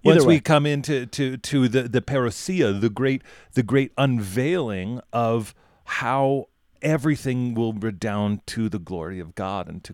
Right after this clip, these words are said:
Speaker 2: Yeah.
Speaker 1: Christ.
Speaker 2: I love it. And nothing will be wasted.
Speaker 1: And
Speaker 2: 'cause it all,
Speaker 1: nothing.
Speaker 2: 'cause it all matters.
Speaker 1: And, and I s-, and,
Speaker 2: Hmm.
Speaker 1: and perceiving they were about to come and take him by force to make him king,
Speaker 2: <laughs>
Speaker 1: Jesus withdrew himself to the hills by himself.
Speaker 2: Again.
Speaker 1: <laughs> Which
Speaker 2: It's pro-, not gonna work out, probably.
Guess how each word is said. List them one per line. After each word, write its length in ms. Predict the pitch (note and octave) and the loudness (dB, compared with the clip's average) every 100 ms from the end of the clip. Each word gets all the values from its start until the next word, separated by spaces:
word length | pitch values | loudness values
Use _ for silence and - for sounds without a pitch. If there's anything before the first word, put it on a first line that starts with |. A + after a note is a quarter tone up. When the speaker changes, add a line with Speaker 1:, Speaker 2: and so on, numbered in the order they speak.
| - | -10
Speaker 2:
Yeah. 80 | F#2+ | -8
Speaker 1:
Christ. 520 | F2+ - - - - _ _ - | -8 -10 -16 -20 -20 _ _ -12
Speaker 2:
I 40 | |
love 180 | G2+ G#2 | -8 -6
it. 120 | G#2 _ | -8 _
And 140 | - B2 | -8 -4
nothing 240 | A#2+ A#2+ | -4 -6
will 100 | G#2+ | -8
be 100 | G2+ | -8
wasted. 400 | F#2+ F2+ - F#2 A#2 | -8 -10 -14 -10 -4
Speaker 1:
And 120 | A2+ | -2
Speaker 2:
'cause 100 | G#2+ | 0
it 80 | G#2 | 0
all, 140 | A2+ | 0
Speaker 1:
nothing. 140 | A2+ D2+ | -2 0
Speaker 2:
'cause 160 | C#3 | 0
it 60 | B2 | 0
all 140 | A2+ | -2
matters. 460 | G#2 F2 E2+ E2+ - _ _ | -2 -8 -10 -14 -16 _ _
Speaker 1:
And, 300 | D3 C3+ C#3+ - | -2 -2 -2 -4
and 160 | C3+ B2 | -4 -2
I 100 | A2+ | -2
s-, 160 | G#2 - | -6 -4
and, 200 | A#2 A2+ | -4 -2
Speaker 2:
Hmm. 60 | B2 | -2
Speaker 1:
and 200 | A#2+ - | -4 -2
perceiving 440 | A#2+ - F3 E3 | -4 0 0 0
they 100 | D3 | 0
were 100 | C3+ | 0
about 240 | A#2+ C3+ C3+ | 2 0 -2
to 60 | |
come 180 | C#3+ C3 | -4 -4
and 80 | A#2 | -2
take 200 | C#3 C3+ | -2 -4
him 160 | B2+ A#2 | -4 0
by 120 | A2 | 0
force 300 | - F#3 F#3 | 0 -4 -4
to 100 | C#3+ | -6
make 200 | C#3 - | -6 -6
him 100 | B2 | -4
king, 360 | G3 G#3 G#3 F3 - | -2 0 0 -4 -10
Speaker 2:
<laughs> 180 | - - | -12 -2
Speaker 1:
Jesus 480 | B2+ F3+ E3 E3+ C#3+ | 2 4 4 2 2
withdrew 380 | B2+ C#3 C3+ C3 | 0 0 0 0
himself 440 | C3 A#2 G#2+ G2 | 0 0 0 0
to 60 | - | -4
the 100 | F#2 | -4
hills 280 | F2 F2+ E2+ | 0 0 0
by 140 | E2 | -2
himself. 480 | E2 E2 - D#2 - _ _ _ _ _ - - | -2 -6 -6 -8 -8 _ _ _ _ _ -10 4
Speaker 2:
Again. 520 | F3 C#3 A#2 A2 A#2 - - - | 6 6 4 2 -2 -4 -10 -20
Speaker 1:
<laughs> 260 | - - - | -20 -16 -2
Which 260 | D3+ - - | -2 -2 -10
Speaker 2:
It's 260 | B2 C3 B2 | -6 -4 -4
pro-, 140 | B2 A#2 | -4 -4
not 100 | A2+ | -4
gonna 140 | A#2 | -2
work 200 | A#2 G#2 | -2 -4
out, 160 | F2+ - | -8 -8
probably. 360 | E2+ E2+ F#2+ | -10 -10 -12